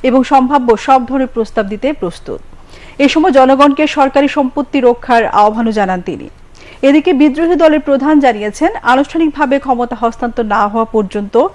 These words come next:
সরকারি প্রতিষ্ঠানগুলো প্রধানমন্ত্রীর অধীনে থাকবে। সিরিয়ার বিরোধী গোষ্ঠীগুলো সংক্ষিপ্ত এক বিবৃতিতে বলছে,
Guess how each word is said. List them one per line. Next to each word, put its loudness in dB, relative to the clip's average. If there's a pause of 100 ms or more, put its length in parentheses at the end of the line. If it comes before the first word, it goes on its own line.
(260)
সরকারি 2
প্রতিষ্ঠানগুলো -2
প্রধানমন্ত্রীর -4
অধীনে -2
থাকবে। -12 (1500)
সিরিয়ার 4
বিরোধী 2
গোষ্ঠীগুলো 0
সংক্ষিপ্ত -2
এক 2
বিবৃতিতে -2
বলছে, -4